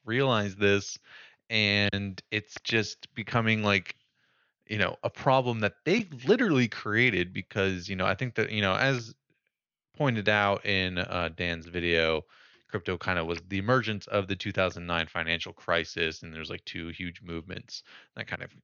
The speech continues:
sprung from that. And, like, crypto was one of those, um, part of, like, the, uh, anarcho-capitalistic movement, um, and because they wanted decentralized banking, essential-, essentially, and, like, a n-,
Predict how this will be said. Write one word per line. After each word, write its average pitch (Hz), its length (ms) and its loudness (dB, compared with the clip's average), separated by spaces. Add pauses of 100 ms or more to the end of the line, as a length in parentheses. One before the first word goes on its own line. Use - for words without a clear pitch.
(140)
sprung 101 360 0
from - 260 -12
that. 53 300 -14
And, 113 200 2
like, 98 140 2
crypto 110 340 2
was 98 200 0
one 120 180 2
of 95 100 2
those, 85 440 2 (460)
um, 92 500 2 (180)
part 101 200 0
of, 85 100 -6
like, 85 220 2
the, 85 360 -2
uh, 95 240 0 (280)
anarcho-capitalistic 98 1300 -2
movement, 104 460 -10 (600)
um, 92 480 2
and 107 180 -2
because 104 240 -2
they 104 60 4
wanted 101 260 2
decentralized 90 720 -4
banking, 98 480 -2 (100)
essential-, - 640 -12
essentially, 104 580 -8 (200)
and, 92 260 -14
like, 85 180 -10
a 95 220 2
n-, 95 220 -10